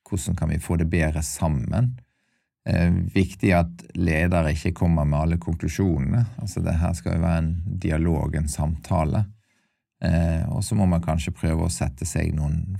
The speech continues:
felles mål. Ok, nå, nå har vi klinikkmøte hver fredag en halvtime i, i et halvt år, og så skal vi evaluere og så se, har vi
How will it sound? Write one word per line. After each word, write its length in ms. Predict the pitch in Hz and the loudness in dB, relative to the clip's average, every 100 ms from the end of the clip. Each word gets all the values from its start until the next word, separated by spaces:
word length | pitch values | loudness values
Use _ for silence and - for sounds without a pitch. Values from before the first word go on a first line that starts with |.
| - - | -10 -4
felles 420 | 78 76 76 82 | 0 0 0 0
mål. 440 | 85 76 92 104 95 - _ _ _ _ - | 0 2 2 2 -2 -6 _ _ _ _ -10
Ok, 220 | 92 82 | -4 0
nå, 220 | 80 80 80 87 | 2 2 2 0
nå 120 | 85 82 | 0 2
har 240 | 87 78 | 2 2
vi 100 | 73 71 67 90 | 0 0 0 -4
klinikkmøte 760 | - 87 90 - 73 69 - 73 85 82 85 82 85 107 | -2 0 0 0 -4 -4 -4 -4 -2 -2 -2 -4 -6 -6
hver 300 | 82 73 82 - | -2 -2 -2 -4
fredag 400 | 82 78 71 71 | -2 0 -2 -2
en 140 | 71 | -2
halvtime 500 | 73 73 - 80 73 69 | -2 -2 -2 -2 -2 -4
i, 220 | 76 - 71 - 95 | -4 -4 -6 -6 -6
i 40 | 80 | -6
et 300 | 80 - - | -8 -14 -8
halvt 280 | - 87 127 | -6 -2 2
år, 160 | 196 - - _ _ _ _ _ 98 | 2 2 -8 _ _ _ _ _ -2
og 120 | 87 | 0
så 240 | - 95 87 82 | 0 0 2 2
skal 220 | - 76 | -2 -2
vi 80 | 71 67 67 | 0 0 -2
evaluere 640 | 76 80 82 76 71 67 | 0 2 2 0 0 -2
og 200 | - 78 | -4 -6
så 160 | - 76 | -6 -6
se, 220 | - 71 | -4 -2
har 460 | 64 - 98 80 76 | -2 -4 -4 -4 -4
vi 140 | 78 | -4